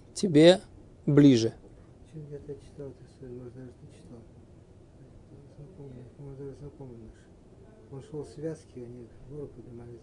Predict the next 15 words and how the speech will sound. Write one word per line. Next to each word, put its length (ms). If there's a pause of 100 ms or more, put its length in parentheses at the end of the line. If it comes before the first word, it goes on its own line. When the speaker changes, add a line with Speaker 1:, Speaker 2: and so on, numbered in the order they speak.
Speaker 2:
и 1300
первый, 220
который 320
шёл, 280
сорвался. 380 (2000)
Вот. 1200
Тот 160
кричал 320
ему: 220
«Обрежь 420
меня». 240 (2000)
Он 140
терпел, 460
у 60
него 180